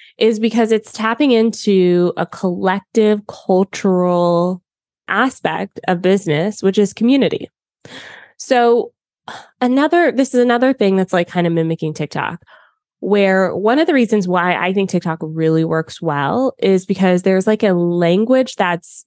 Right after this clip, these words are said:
built into the app. Like, if you know, you know, there's trends that pop up. When something happens, people are making commentary on it. When a sound takes off, it's like people are then mimicking and recreating that content again and again and again.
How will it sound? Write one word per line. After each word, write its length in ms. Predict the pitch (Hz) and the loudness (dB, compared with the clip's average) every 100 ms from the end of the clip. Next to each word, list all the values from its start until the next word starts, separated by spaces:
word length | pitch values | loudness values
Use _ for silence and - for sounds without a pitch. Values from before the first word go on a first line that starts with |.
| 170 | -4
built 320 | 175 175 - | 0 0 -2
into 200 | 180 180 | -6 -4
the 160 | 180 165 | -6 -6
app. 440 | - 156 240 - - | -4 -2 -2 -2 -2
Like, 180 | 196 - | -2 0
if 120 | 208 | 2
you 160 | 233 240 | 2 4
know, 160 | 214 | 4
you 200 | 233 208 | 4 2
know, 420 | 165 147 113 254 | 2 0 0 0
there's 320 | 214 170 170 - | 0 -2 -4 -6
trends 320 | - 254 254 | 0 0 2
that 180 | 233 - | 0 0
pop 260 | 214 202 _ | -2 -2 _
up. 260 | 180 180 - - - _ | 0 0 -2 -18 -20 _
When 140 | 185 | -2
something 380 | 202 247 254 294 | 2 0 2 0
happens, 560 | 233 185 190 226 226 220 | 0 -4 0 0 0 0
people 240 | 202 196 | -2 0
are 80 | 180 | 0
making 300 | 165 - - | -2 -6 -14
commentary 720 | - 269 277 262 254 247 247 | -4 0 0 0 0 2 2
on 260 | - 214 214 | 0 0 2
it. 180 | 214 - - _ - | 0 -4 -20 _ -2
When 400 | 214 208 202 196 - | 2 2 0 -2 -4
a 100 | 196 | -4
sound 480 | - 247 294 311 | -2 0 2 2
takes 320 | - 247 220 - | 2 0 0 -2
off, 380 | - 202 233 | 0 0 0
it's 100 | - | 0
like 160 | 214 196 | -2 -2
people 320 | - 220 311 | -2 0 2
are 240 | 294 254 220 | 2 4 2
then 540 | 202 190 190 196 190 | 2 2 2 2 0
mimicking 640 | 185 190 196 202 214 202 185 | 0 0 2 0 2 2 2
and 220 | 180 170 | 0 0
recreating 800 | 185 175 - 208 185 175 180 180 | -2 -2 -4 0 2 2 2 0
that 160 | 160 | -2
content 440 | - 170 175 175 - | -2 -2 0 0 0
again 360 | 180 165 175 | -4 -2 -2
and 160 | 175 170 | 0 0
again 200 | 165 165 | 0 0
and 120 | 165 | -2
again. 420 | 165 190 170 226 | -2 -2 -2 -2